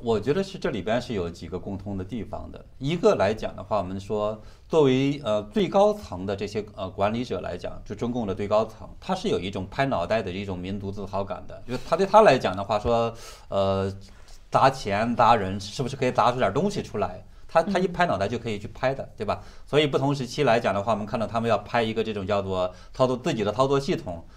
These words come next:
Speaker 1: 自己的超级计算机，自己的这样的一个这种，呃，芯片的公司，对吧？等等的，就说不断地去造，所以他就不断地去拍钱，反正有钱嘛，是从老百姓里边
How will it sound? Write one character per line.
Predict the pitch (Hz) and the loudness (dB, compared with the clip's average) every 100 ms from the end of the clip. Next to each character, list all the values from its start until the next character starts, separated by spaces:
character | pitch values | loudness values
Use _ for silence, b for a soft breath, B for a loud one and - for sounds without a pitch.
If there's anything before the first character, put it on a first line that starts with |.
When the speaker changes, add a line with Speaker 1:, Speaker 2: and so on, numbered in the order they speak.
| b | b
Speaker 1:
自 | - 151 | -6 -2
己 | 110 | 0
的 | 107 | 0
超 | 139 | 2
级 | 135 135 | 0 0
计 | |
算 | 135 131 | -2 -2
机， | 139 156 151 B B - | -4 -10 -10 B B -2
自 | 185 | 0
己 | 127 | 0
的 | 98 | -2
这 | 104 | 4
样 | 127 113 | 4 4
的 | |
一 | 98 104 | 0 0
个 | 113 | 0
这 | 110 | 0
种， | 107 101 98 95 107 | -2 -2 -4 -4 -4
呃， | 101 98 95 92 95 b | -2 0 -2 -4 -8 b
芯 | - 147 | -6 -4
片 | 147 165 | 4 6
的 | 107 | 6
公 | 104 139 | 2 -2
司， | 143 - 175 175 | -2 -4 -4 -4
对 | 117 | -2
吧？ | 98 | 0
等 | - 135 | 0 0
等 | 135 95 | 0 0
的， | 101 | -2
就 | 113 | 0
说 | 120 | -2
不 | - - | -2 4
断 | 160 | 6
地 | 107 | 6
去 | - | -2
造， | - 110 85 - | 2 2 2 -2
所 | |
以 | 131 | -2
他 | - 151 | 0 -2
就 | - | -2
不 | - | 2
断 | 160 | 2
地 | 113 | 2
去 | 104 | -2
拍 | - 127 | -2 0
钱， | 113 | 0
反 | 117 | 0
正 | 120 | 2
有 | 104 | 0
钱 | - 85 | -4 -6
嘛， | 101 95 B B | -6 -6 B B
是 | - | -10
从 | - 107 117 | -4 -2 2
老 | 113 | 4
百 | 120 98 | 4 2
姓 | 120 | 0
里 | |
边 | 95 | 0